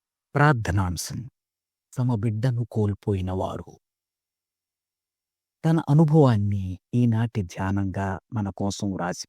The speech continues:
పంపిన వారు పియూమి కాపు గీకియానా, ఇంగ్లాండ్. మేడగది అనుదిన ధ్యానాలు మీకు ఆశీర్వాదకరంగా ఉన్నట్లయితే,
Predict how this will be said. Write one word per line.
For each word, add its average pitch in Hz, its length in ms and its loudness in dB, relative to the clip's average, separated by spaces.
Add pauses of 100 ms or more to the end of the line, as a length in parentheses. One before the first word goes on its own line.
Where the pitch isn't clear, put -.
పంపిన 85 300 -8
వారు 101 460 -2 (840)
పియూమి 170 680 4 (120)
కాపు 120 580 0
గీకియానా, 101 840 -2 (600)
ఇంగ్లాండ్. 92 500 -4 (640)
మేడగది 185 640 2
అనుదిన 143 320 6
ధ్యానాలు 131 560 0
మీకు 117 420 -2
ఆశీర్వాదకరంగా 110 880 -2
ఉన్నట్లయితే, 107 680 -4